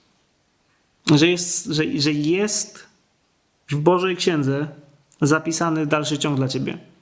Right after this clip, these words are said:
Jeśli, zwłaszcza jeśli jesteś wierzący. Jeśli jesteś wierzący, to szybko otrząśnij się z tego i pamiętaj, że list do Rzymian mówi, że wiemy, że wszystko współdziała, współdziała dla dobra tych, którzy miłują Boga.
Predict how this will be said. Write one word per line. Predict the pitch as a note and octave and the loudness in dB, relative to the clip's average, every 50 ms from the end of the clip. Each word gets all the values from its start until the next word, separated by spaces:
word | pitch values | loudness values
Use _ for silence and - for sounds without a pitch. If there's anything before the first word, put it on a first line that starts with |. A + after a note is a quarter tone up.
| _ _ _ _ _ _ _ _ _ _ _ - - | _ _ _ _ _ _ _ _ _ _ _ 0 2
Jeśli, | D3+ C#3+ - - G3 | 4 4 4 2 -2
zwłaszcza | F#3 D3 C#3+ C#3 C#3+ E3 F3 G3+ G#3+ - - F#3+ | -4 -4 -4 0 2 2 2 2 0 0 -2 -2
jeśli | F3+ E3+ F3 - E3 | -2 0 0 0 -2
jesteś | D#3 - E3 D3 | 0 0 -2 0
wierzący. | D3 D3 C#3+ D3+ D3+ C#3+ C#3 C#3 | 0 0 0 0 0 0 0 -2
Jeśli | C3 C3+ - D#3 | 0 0 0 0
jesteś | D#3+ D#3+ - D#3+ | 0 0 0 0
wierzący, | D3+ D3+ D3 C#3 D3+ D#3 D#3 E3+ D#3+ | 0 0 0 0 -2 -2 -2 -4 -2
to | - C#3+ | -2 -2
szybko | C#3 - D#3 - - D#3 | -2 -2 -2 -2 -4 -4
otrząśnij | D3 - - - D#3+ D#3 - D3 C3 | -2 -2 -2 -2 -2 -2 -4 -4 -2
się | C#3+ C3+ | -2 -2
z | C3+ | -2
tego | D3+ C#3+ D3+ D#3+ | -2 -2 -2 -2
i | - - | -2 -2
pamiętaj, | - D3 D3 D#3 D#3 D3 D3 - D3 C#3+ D3 D3 D3 - - - - - - | -2 -2 0 0 -2 -2 -4 -4 -4 -4 -4 -6 -6 -10 -16 -20 -14 -2 0
że | C#3+ C#3 D3+ D3 D3 D3+ D#3 D3+ - - - - - _ _ _ _ _ _ _ _ _ _ _ _ _ _ _ _ - | 2 2 2 2 0 -2 -4 -6 -10 -16 -20 -20 -20 _ _ _ _ _ _ _ _ _ _ _ _ _ _ _ _ 4
list | D3 D3+ D3+ D#3 | 4 4 4 4
do | D#3 D#3 D3 | 2 0 0
Rzymian | C#3+ D3+ D3 C#3+ C#3 C#3 | 0 0 0 0 0 0
mówi, | D3 D3 C#3 C3+ C#3 C3+ C3+ - - | 0 0 0 0 0 0 -2 -2 -2
że | C#3+ C3+ | 0 0
wiemy, | C3 C3 D3 D3 C#3+ C#3+ C#3+ C#3+ D3 - - - | 0 0 0 0 -2 -2 -4 -4 -4 -6 -6 -6
że | D#3 C3+ | -6 -2
wszystko | C3 - - D3+ C3+ C#3 - - D3 C#3+ C#3 C#3 C#3 - | 0 2 2 2 0 -2 -2 -2 0 0 0 0 -2 -4
współdziała, | - - - D3 D3 C3+ D3 C#3+ C#3 C3+ C3 C3 C3+ C3 | -4 0 2 0 2 2 0 0 0 0 0 0 -2 -4
współdziała | - - - - - - D#3 D3+ D3+ D3 D3 D3+ D3 C#3+ C#3 C#3+ C#3+ C3+ | -2 -2 -2 0 2 4 4 4 4 2 2 0 0 0 0 -2 -2 -2
dla | C#3 C#3 C3+ | -2 -2 0
dobra | C3+ D3+ D3 D3 C#3+ C#3+ C#3 | 0 0 0 -2 -2 -4 -2
tych, | C#3 D3 D3 C#3 | 0 -2 -2 -2
którzy | C3+ - - C#3+ C#3 C#3 | 0 0 0 2 2 0
miłują | C#3 C#3 C#3 C#3+ C#3+ C#3+ C#3+ C#3 | 0 0 0 0 0 0 0 0
Boga. | C3+ D3 C#3+ C3 C3 B2+ - - | 0 0 0 -2 -4 -4 -6 -8